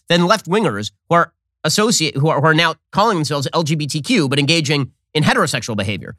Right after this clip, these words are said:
These facts sit awkwardly with the progressive view that the rise in L G B T identity, like left-handedness,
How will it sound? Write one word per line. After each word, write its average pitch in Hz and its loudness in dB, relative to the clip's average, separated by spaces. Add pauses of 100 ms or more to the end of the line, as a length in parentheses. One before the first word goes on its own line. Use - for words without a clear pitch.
(140)
These 170 0
facts - 0
sit 185 -2
awkwardly 151 0
with 110 -6
the 123 -6
progressive 156 -2
view 98 -4
that 120 -6
the 131 -2
rise 160 4
in 175 0
L 151 0
G 143 -4
B 147 -4
T 127 -4
identity, 175 0
like 107 -4
left-handedness, 170 -2